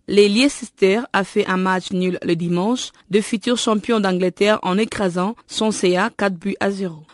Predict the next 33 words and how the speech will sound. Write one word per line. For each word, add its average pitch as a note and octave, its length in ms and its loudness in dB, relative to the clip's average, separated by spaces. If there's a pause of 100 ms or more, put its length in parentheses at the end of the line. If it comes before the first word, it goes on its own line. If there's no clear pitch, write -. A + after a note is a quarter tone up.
(120)
Pour G#3+ 160 0
les G3 120 4
comptes G3+ 300 0
de F#3 80 0
la F#3 140 2
trente-cinquième G3 880 -2 (120)
journée. F3 540 -4 (240)
L'international F#3 800 0
algérien F#3 540 0
Riyad F#3 440 0
Mahrez F#3 440 0 (200)
a G#3+ 120 2
été G#3+ 300 0
élu G#3 200 0
comme G3+ 280 0
meilleur F#3+ 320 2
joueur F#3 320 2
de F3+ 60 -4
la F3+ 140 -2
saison F#3 400 -4
en F#3+ 100 -2
Premier G3 320 -2
League. E3+ 200 -8 (380)
Riyad A#3 340 2
Mahrez A3+ 520 0
a F#3+ 200 2
ouvert G3 280 0
le G3 100 0
score G3+ 480 0
à F#3+ 100 4
la F#3 160 2
neuvième F#3+ 440 0
minute F3+ 360 0